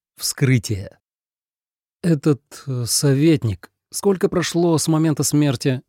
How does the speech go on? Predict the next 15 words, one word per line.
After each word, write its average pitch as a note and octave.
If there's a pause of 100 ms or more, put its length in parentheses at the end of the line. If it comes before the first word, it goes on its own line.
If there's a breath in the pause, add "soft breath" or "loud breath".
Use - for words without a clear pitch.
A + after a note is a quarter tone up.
(140)
спросил A#2
Клейн, C3+
уже B2
вставая A2
и -
собираясь. G#2+ (500)
Время D3+
терять C3+
было G#2
нельзя. A2 (500)
Если F#3
прошло D#3
больше D#3
пятнадцати C3+
минут, D#3